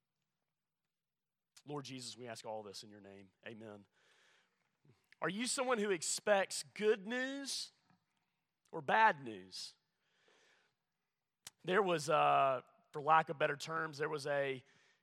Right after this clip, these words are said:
gang of people in my high school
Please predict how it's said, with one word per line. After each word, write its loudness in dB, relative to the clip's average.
gang 0
of 0
people -4
in -6
my 2
high 4
school -2